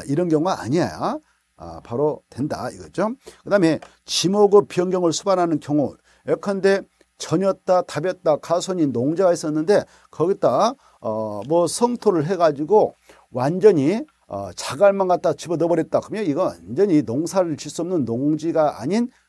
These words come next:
잡종지로 바뀌어버린 거 아닙니까? 이럴 때는 바로 허가를 받아야 가능하지 허가 없이 안 된다 이겁니다.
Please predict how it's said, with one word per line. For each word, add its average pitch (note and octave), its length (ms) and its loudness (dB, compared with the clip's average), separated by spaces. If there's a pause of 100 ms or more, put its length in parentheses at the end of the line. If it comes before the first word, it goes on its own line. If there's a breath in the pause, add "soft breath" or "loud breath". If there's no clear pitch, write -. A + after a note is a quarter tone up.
(100)
잡종지로 F3 560 -2
바뀌어버린 E3 440 -4
거 D#3 80 4
아닙니까? C#3 500 0 (300 soft breath)
이럴 G3 300 8
때는 G3 460 2 (280 soft breath)
바로 D3+ 420 2 (220)
허가를 B3 540 0
받아야 F3 440 4
가능하지 D#3+ 760 -2 (320 soft breath)
허가 A#3+ 260 2
없이 F#3+ 400 2 (240)
안 G#2+ 220 -8
된다 D3 240 2
이겁니다. B2 440 0